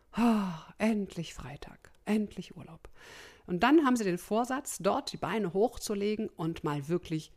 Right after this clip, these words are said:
nichts zu tun. Aber ich glaube, wir wissen alle, diese Entspannung bleibt meistens aus. Wer sich willentlich bemüht, nichts zu tun, wird in der Regel scheitern.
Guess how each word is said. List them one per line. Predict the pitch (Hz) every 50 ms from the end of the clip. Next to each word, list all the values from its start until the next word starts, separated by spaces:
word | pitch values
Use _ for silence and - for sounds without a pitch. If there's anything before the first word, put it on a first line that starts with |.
| _ _
nichts | - 165 175 156 - - - - -
zu | - -
tun. | - - - - - - _ _ _ _ _ _ _ _ _ _ - - _ - - - - - - _ _ _ _ _
Aber | - 165 175 196 247 180 214 220 -
ich | - 185 - -
glaube, | - 143 147 190 233 226
wir | 190 165 156
wissen | 170 185 - - -
alle, | - 143 165 202 240 285 302 - - -
diese | 165 156 175 175 - 185 -
Entspannung | 160 143 - - - - 143 175 202 240 269 - -
bleibt | - 143 139 170 - - - - -
meistens | 156 143 147 151 - - 214 202 - -
aus. | - 247 220 147 143 - - - - - _ _ _ _ _ _ _ - - - - - - - _ _ -
Wer | - - 175 196
sich | 190 180 190 175 - - 160 151
willentlich | 170 247 302 339 294 240 226 - - 165 160 - - -
bemüht, | - 165 156 165 185 226 240 226 175 147 - - -
nichts | - 151 180 202 196 196 - - - - -
zu | - 151
tun, | - - - 175 175 185 202 220 226 - -
wird | - 196 160 160 165 165 -
in | 165 156
der | 160 175 180
Regel | 170 147 139 135 156 170 180 - _
scheitern. | - - - - - 226 285 311 - - 139 117 - 143